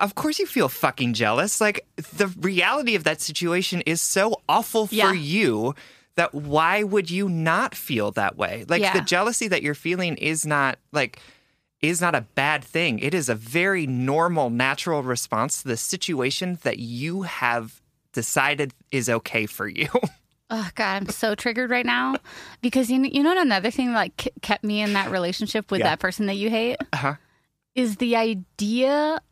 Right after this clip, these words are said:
Speaker 2: of the other people getting him and
Speaker 1: Mm.
Speaker 2: getting the
Speaker 1: Oh,
Speaker 2: good
Speaker 1: that's
Speaker 2: side
Speaker 1: so
Speaker 2: of
Speaker 1: real.
Speaker 2: him.
Speaker 1: That
Speaker 2: Do you
Speaker 1: is
Speaker 2: know
Speaker 1: so
Speaker 2: what I
Speaker 1: real.
Speaker 2: mean? Like, I, I was over here like, I'm the suffering one.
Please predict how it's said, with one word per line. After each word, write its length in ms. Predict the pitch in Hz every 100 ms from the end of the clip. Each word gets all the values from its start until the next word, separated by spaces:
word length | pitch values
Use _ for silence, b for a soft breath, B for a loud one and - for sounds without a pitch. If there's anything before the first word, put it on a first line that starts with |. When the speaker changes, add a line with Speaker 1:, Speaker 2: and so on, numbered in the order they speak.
| _
Speaker 2:
of 240 | 226 202 190 - 190
the 340 | 175 202 214 - -
other 360 | 214 196 233 226
people 500 | - - - 214 196
getting 420 | - 190 196 156
him 420 | - - - 220 - b -
and 260 | 131 226
Speaker 1:
Mm. 40 | -
Speaker 2:
getting 260 | 247 269 240
the 140 | 190
Speaker 1:
Oh, 80 | 143
Speaker 2:
good 100 | 226
Speaker 1:
that's 140 | - -
Speaker 2:
side 160 | 214
Speaker 1:
so 120 | 170 113
Speaker 2:
of 140 | 110
Speaker 1:
real. 240 | 104 85
Speaker 2:
him. 160 | - - -
Speaker 1:
That 80 | 131
Speaker 2:
Do 60 | 269
you 20 |
Speaker 1:
is 40 |
Speaker 2:
know 80 | 320
Speaker 1:
so 60 | 370
Speaker 2:
what 20 | 330
I 20 |
Speaker 1:
real. 160 | 247
Speaker 2:
mean? 160 | 262 302 - B -
Like, 220 | 233 -
I, 280 | 233 247 262 262 - 247
I 160 | 311
was 120 | 381 349
over 120 | 277
here 180 | 262 262
like, 280 | 240 208 - -
I'm 240 | 233 311 339
the 80 | 302
suffering 680 | - 277 - 208 190 190 185
one. 360 | 160 151 185